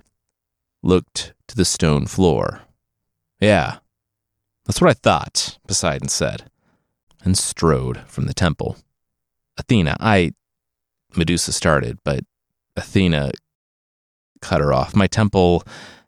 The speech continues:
has been defiled, and someone must be held responsible." Athena wouldn't look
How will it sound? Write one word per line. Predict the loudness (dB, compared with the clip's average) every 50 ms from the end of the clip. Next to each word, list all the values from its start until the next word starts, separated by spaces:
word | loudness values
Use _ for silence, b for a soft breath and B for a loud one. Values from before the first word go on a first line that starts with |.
| B _
has | -2 -2 -2 -2 -2
been | -2 0 0 0 0
defiled, | 0 -4 -4 0 2 4 4 4 4 4 4 4 4 2 0
and | -2 -6 -4 -4 -4
someone | -2 0 2 2 4 4 4 4 4 4 4 4 2
must | 2 2 0 -4 -6
be | -4 -4 -4
held | -4 -2 -2 0 0 0 -2 -4 -6 -12 _ _ _ _ _ _
responsible." | -4 -2 -2 -4 -2 0 2 2 2 2 -2 -4 -2 0 0 0 0 -2 -6 B B B B B B B B B B B B B B B B _ _
Athena | -6 0 2 4 4 4 4 2
wouldn't | 4 4 4 4 4 4 0 2
look | 2 2 2 2 2 -2 -8 -12 -12 -14 -14